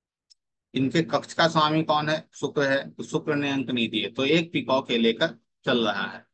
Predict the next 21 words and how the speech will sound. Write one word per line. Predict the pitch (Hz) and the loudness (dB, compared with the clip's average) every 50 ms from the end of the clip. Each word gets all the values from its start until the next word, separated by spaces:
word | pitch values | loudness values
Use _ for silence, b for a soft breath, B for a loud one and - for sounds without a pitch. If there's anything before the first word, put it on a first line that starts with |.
| _ _ _ - | _ _ _ -10
अर्थात | - 113 - 147 151 - | -8 -2 0 0 0 0
चीजें | - 131 123 135 143 120 | -2 -2 0 0 -2 -2
ठीक | 117 113 110 107 113 113 | -2 -6 -6 -6 -6 -14
है। | - - _ _ _ _ _ _ _ _ _ _ _ _ - | -16 -18 _ _ _ _ _ _ _ _ _ _ _ _ -6
उसके | 127 - - - 160 | -6 -6 0 2 4
बाद | 160 165 160 143 | 6 6 6 4
दूसरा | 123 135 135 123 - 156 160 156 | 2 -2 -2 0 4 2 2 4
कौन | - 160 151 151 151 | 4 2 0 2 0
है? | 165 180 - - _ _ _ _ _ _ _ _ _ _ _ _ _ _ _ _ _ _ _ _ _ _ _ _ - | -4 -4 -4 -10 _ _ _ _ _ _ _ _ _ _ _ _ _ _ _ _ _ _ _ _ _ _ _ _ -4
दूसरा | 135 135 135 123 135 156 165 180 180 - _ _ _ _ _ _ _ _ _ _ _ _ _ _ _ _ | -2 0 0 2 2 4 4 4 2 -2 _ _ _ _ _ _ _ _ _ _ _ _ _ _ _ _
शनि। | - - - 151 139 127 113 110 117 - | -16 -4 -2 0 0 0 -2 -4 -6 -8
शनि | - 139 139 160 175 175 | -6 -4 0 0 0 0
के | - 175 180 190 185 - - _ _ _ _ _ _ _ _ _ _ _ _ _ _ _ _ _ _ - | 0 -2 -2 -2 -2 -4 -8 _ _ _ _ _ _ _ _ _ _ _ _ _ _ _ _ _ _ 0
अंश | 151 156 175 165 - - | 4 4 4 2 2 -2
कितने | 175 165 - 170 175 185 | -4 -4 0 2 2 2
हैं? | 185 - | 2 2
अट्ठाईस | - 135 - - - 143 143 147 147 - - | 0 -2 -4 -4 0 2 2 2 2 0 -4
अंश | 123 113 110 - 110 | -6 -6 -6 -8 -10
है, | 104 - - - | -12 -12 -4 0
अर्थात | 123 123 - 113 139 151 175 - _ _ _ _ _ _ _ _ _ _ _ _ _ _ _ _ - | 0 0 0 0 -2 -2 -2 -2 _ _ _ _ _ _ _ _ _ _ _ _ _ _ _ _ 0
आठवां | 123 131 139 - 151 147 156 175 190 | 4 4 4 4 6 6 6 6 6